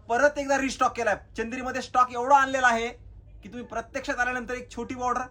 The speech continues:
लाइनिंग, अशी वेगळी व्हरायटी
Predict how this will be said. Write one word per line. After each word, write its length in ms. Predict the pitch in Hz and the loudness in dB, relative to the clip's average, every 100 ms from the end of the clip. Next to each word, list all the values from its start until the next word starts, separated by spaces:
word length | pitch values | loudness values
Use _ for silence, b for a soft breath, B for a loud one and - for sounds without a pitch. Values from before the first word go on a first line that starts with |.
| B B B B - - - 147 | B B B B -20 -20 -14 -4
लाइनिंग, 500 | 175 220 247 269 269 - - - - - - | 0 2 2 -2 -4 -10 -20 -20 -20 -16 -12
अशी 160 | 233 | -6
वेगळी 280 | 277 320 294 | -2 0 0
व्हरायटी 460 | 240 233 233 180 | 0 0 0 -4